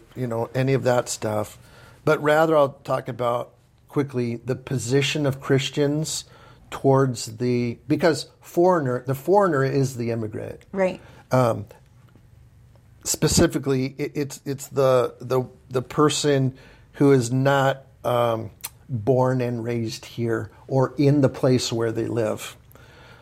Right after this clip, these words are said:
Speaker 1: So the near, the New Testament, I think, is clear on the teaching here that we are to care for the immigrant. Um, if you think about it, Paul was the apostle to the Gentiles.
Speaker 2: Mm-hmm.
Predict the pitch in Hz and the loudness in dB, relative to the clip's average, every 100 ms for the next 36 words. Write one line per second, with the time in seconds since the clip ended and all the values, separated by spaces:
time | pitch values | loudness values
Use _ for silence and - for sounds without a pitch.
0 | - - 170 160 143 139 175 214 226 139 | -18 -2 4 4 2 -2 2 4 2 -2
1 | 143 143 147 180 185 180 - 202 190 135 | -4 -2 0 0 0 0 -2 -6 -4 -4
2 | 143 139 120 - - 131 135 165 175 - | -6 -6 -8 -10 -10 -2 2 2 0 -8
3 | - 135 127 - 143 143 170 165 170 175 | -6 -4 -4 -6 -8 -6 -4 -2 -2 -4
4 | 175 - - 131 135 135 - - 127 147 | -6 -8 -2 2 2 0 -10 -2 2 2
5 | 156 175 165 165 180 175 196 202 214 - | 0 -2 0 0 0 -2 -2 -4 -6 -16
6 | - - - - - - - - 143 135 | -20 -20 -20 -20 -20 -20 -14 -4 -2 0
7 | 139 139 139 185 208 185 180 196 202 - | -2 -2 2 2 2 2 2 2 0 -4
8 | - - 147 143 165 180 180 - 143 139 | -10 0 4 4 4 2 0 -8 -6 2
9 | 139 139 131 131 139 135 131 127 120 - | 2 2 -4 0 4 6 4 2 -4 -14
10 | _ _ - - - - - 123 - 139 | _ _ -20 -20 -20 -12 -8 -6 -2 0
11 | 151 - 185 208 151 127 113 131 143 170 | 0 2 2 2 0 -2 0 4 4 4
12 | 190 208 226 226 - - 147 139 151 156 | 0 -2 -4 -8 -12 -14 -12 -10 -10 -8